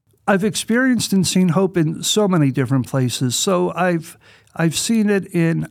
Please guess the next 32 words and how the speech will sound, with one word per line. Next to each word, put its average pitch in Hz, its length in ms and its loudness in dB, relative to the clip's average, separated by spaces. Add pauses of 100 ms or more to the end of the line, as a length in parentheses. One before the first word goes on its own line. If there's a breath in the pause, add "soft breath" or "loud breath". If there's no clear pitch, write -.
our 156 160 0
young 165 340 0
people. 233 600 -4 (340 soft breath)
Uh, 143 380 -4 (240)
my 202 320 2
gosh, 170 600 -2
last 196 520 0
year, 185 260 0
last 160 380 -2
January, 165 720 0 (400 loud breath)
to 175 140 0
see 175 600 -2
seventeen 220 840 0
thousand 160 580 0
people 165 400 -2
come 165 300 -2
to 147 120 -4
Saint 147 300 -2
Louis, 147 460 -2 (460 loud breath)
most 220 360 2
of 208 100 0
them 165 200 2
young 156 240 0
people, 117 520 -4 (320 soft breath)
all 214 600 0
with 170 680 -2
the 156 140 0
thought 165 520 -2
of 139 180 -4
sharing 170 600 -2
our 139 180 -2
faith 123 580 -4